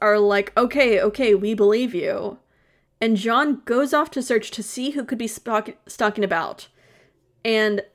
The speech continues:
while he does find the dungeon cell, but completely misses the dead and bloodied cat on the ground,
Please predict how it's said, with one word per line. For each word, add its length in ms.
while 200
he 120
does 540
find 720
the 220
dungeon 460
cell, 540
but 140
completely 400
misses 400
the 100
dead 240
and 120
bloodied 340
cat 160
on 80
the 80
ground, 300